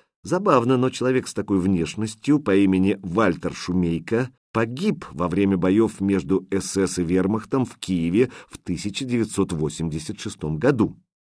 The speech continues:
К счастью, мы не в Берлине, и благодаря безалаберности Русланда мне забыли отключить доступ в электронную базу С С. Там меня ждал сюрприз. Личный номер Шумейко остался в действии,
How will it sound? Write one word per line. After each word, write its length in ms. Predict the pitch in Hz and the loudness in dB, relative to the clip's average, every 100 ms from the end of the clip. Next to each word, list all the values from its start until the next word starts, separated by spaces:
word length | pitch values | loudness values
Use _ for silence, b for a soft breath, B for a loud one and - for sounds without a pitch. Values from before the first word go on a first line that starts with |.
| _ _ | _ _
К 60 | - | -10
счастью, 420 | - 80 80 - | -6 -6 -6 -4
мы 160 | 107 101 | 0 0
не 100 | 101 | 0
в 80 | 98 | 0
Берлине, 640 | 117 190 208 117 76 60 B B B _ | 2 2 2 2 0 -6 B B B _
и 120 | 101 107 | 0 2
благодаря 500 | 101 104 104 104 110 | 4 4 4 6 4
безалаберности 840 | 104 104 110 101 90 87 80 95 | 4 4 4 4 2 0 -4 0
Русланда 520 | 92 90 95 104 110 | 0 0 -2 -2 0
мне 220 | 123 92 | 2 2
забыли 380 | 78 87 85 92 | 2 0 0 2
отключить 680 | 95 87 90 87 - 107 - | 0 -2 -6 -4 -4 -4 -4
доступ 540 | 90 87 80 - 107 | -4 -2 -2 -4 -6
в 80 | 90 | 0
электронную 540 | 95 - 80 80 92 98 | 0 0 -4 -2 0 0
базу 420 | 87 78 85 127 | 0 0 0 2
С 140 | - | 2
С. 300 | 90 65 - _ _ _ B B B _ _ _ _ | -2 -2 -10 _ _ _ B B B _ _ _ _
Там 240 | 73 76 92 | -6 -2 0
меня 260 | 120 160 | 2 2
ждал 300 | 175 117 110 | 0 2 2
сюрприз. 760 | 110 156 170 170 110 90 - - _ _ _ _ _ _ - | 2 2 2 4 2 2 -4 -16 _ _ _ _ _ _ -4
Личный 560 | 104 139 139 - 107 | 4 4 2 0 2
номер 320 | 117 113 95 | 4 4 4
Шумейко 720 | 85 - 92 90 92 - 139 139 | 0 0 2 4 2 2 -2 -2
остался 640 | 95 - - 78 78 - 85 | -4 -6 -6 -6 -6 -6 -10
в 80 | |
действии, 800 | 95 107 185 151 - 87 87 87 | -8 -2 0 0 -2 -2 2 2